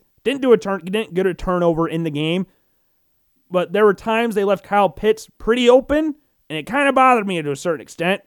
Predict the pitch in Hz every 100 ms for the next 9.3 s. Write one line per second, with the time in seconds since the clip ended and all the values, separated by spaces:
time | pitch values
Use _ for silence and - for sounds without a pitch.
0 | _ 160 208 214 214 196 180 185 180 170
1 | 175 165 160 131 175 180 202 - - 190
2 | 185 165 151 160 - - 190 190 - 170
3 | 170 170 156 151 - _ _ - 196 190
4 | 156 190 160 156 165 - _ _ 143 147
5 | 160 151 139 139 131 131 131 127 117 104
6 | _ _ _ _ _ - 214 240 208 -
7 | 254 240 - 240 180 - 233 247 190 160
8 | 240 440 170 233 180 156 147 165 139 135
9 | 113 123 107